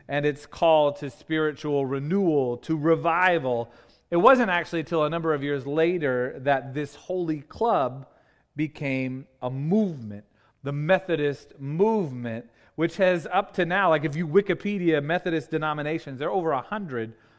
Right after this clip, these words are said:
Methodist denominations worldwide. This group formed a club in college in a dorm room, and now, three hundred years later, there are,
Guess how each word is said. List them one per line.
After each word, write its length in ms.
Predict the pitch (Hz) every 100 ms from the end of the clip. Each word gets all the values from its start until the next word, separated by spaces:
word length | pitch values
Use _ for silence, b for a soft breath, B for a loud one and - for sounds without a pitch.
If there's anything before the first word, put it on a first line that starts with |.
| b
Methodist 520 | 139 165 165 156 139
denominations 840 | 147 151 143 139 147 147 131 123
worldwide. 1200 | 117 135 156 151 143 143 139 135 139 127 120 117
This 220 | 120 127 - B B _ -
group 420 | 185 202 202 - b b
formed 300 | - 196 175
a 40 |
club 600 | 165 - 214 214 220 185 B B
in 240 | 156 151 143
college 540 | - 208 208 196 170
in 120 | 165
a 60 | 143
dorm 420 | 139 196 214 208
room, 440 | 196 185 175 175 160
and 240 | 151 151
now, 540 | 165 170 170 165 180 - - _ _ _
three 200 | 180 185
hundred 320 | 180 170 151
years 260 | 156 156 135
later, 400 | 151 151 139 127
there 180 | 127
are, 320 | 127 123 127